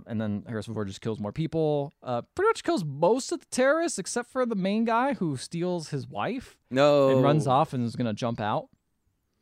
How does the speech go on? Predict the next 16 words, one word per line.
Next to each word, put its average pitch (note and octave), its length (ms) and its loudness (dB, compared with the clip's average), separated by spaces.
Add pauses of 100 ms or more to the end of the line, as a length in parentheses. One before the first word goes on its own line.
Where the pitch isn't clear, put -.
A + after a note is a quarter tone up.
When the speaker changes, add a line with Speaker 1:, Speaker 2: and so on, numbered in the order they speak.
(520)
Speaker 2:
Killing F#3 240 4
Speaker 1:
Uh, F3+ 40 4
Speaker 2:
himself? F3 580 0 (380)
Speaker 1:
No, F3+ 160 2
he D#3 120 2
has F3 120 2
a, C3 80 0
he C3 120 2
has F#3 100 4
a - 20 -4 (100)
Speaker 2:
Oh, C#3 60 4
he's C3+ 120 2
a A#2+ 40 -2
Speaker 1:
parachute. A#2 180 2
She C3+ 100 -2
Speaker 2:
parachute. - 0 -